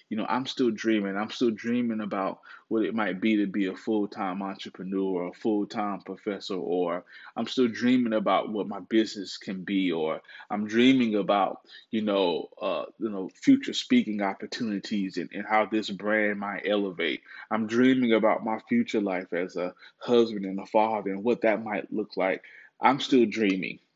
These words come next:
as well. And so I, even me, I'm, I'm talking to you all, but there, the, the, the things that I'm recommending for you all to find the gift and to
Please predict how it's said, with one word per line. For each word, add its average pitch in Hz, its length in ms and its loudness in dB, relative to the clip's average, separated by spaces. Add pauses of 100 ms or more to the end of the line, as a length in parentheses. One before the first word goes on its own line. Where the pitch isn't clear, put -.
as 104 240 -6
well. 117 440 0
And 92 140 -6
so - 280 -2
I, 107 240 4
even 117 400 0
me, 123 320 6 (280)
I'm, 113 220 -2 (100)
I'm 110 160 -2
talking 110 340 -2
to 104 60 -2
you 120 220 6
all, 98 260 2
but 95 320 0
there, 117 260 4 (280)
the, 110 200 -4
the, 104 140 -8
the 107 120 -2
things 123 340 4
that 107 100 -2
I'm 113 260 0
recommending 113 540 0
for 107 140 -8
you 123 300 2
all 101 200 -4
to 101 80 -8
find 113 420 -4
the 104 80 -2
gift 104 400 -2
and 95 180 -4
to 90 160 0